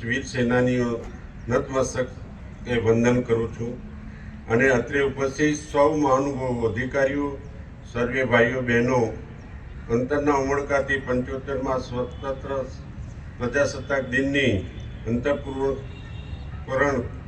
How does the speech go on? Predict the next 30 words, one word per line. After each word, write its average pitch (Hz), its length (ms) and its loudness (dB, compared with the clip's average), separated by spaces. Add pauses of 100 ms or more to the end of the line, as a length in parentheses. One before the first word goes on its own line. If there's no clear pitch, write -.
(140)
ખૂબ 139 140 -6
ખૂબ - 260 -2
શુભકામના 127 600 0
પાઠવું 117 460 0
છું. - 360 -8 (500)
આજના 123 320 4
પવન 131 380 4
દિવસે 143 360 2
એક 147 160 4
પ્રસિદ્ધ 127 420 -4
કવિતાની 139 800 0 (440)
બે 127 120 2
પંક્તિઓ 131 520 2
મારી 131 400 2 (380)
વાતને 117 340 2
આરંભ 127 380 4
કરવાનું 127 340 -2
મન 117 200 4
થાય 131 260 4
છે. 139 260 -2 (680)
"મેરે 147 300 6
ભારત 143 420 4
કી 147 100 0
મહિમા 139 440 2
તો 139 200 -4
સભી 131 340 -4
દેવો 127 380 0
ને 131 280 0
માની 113 260 2
હૈ, 131 320 4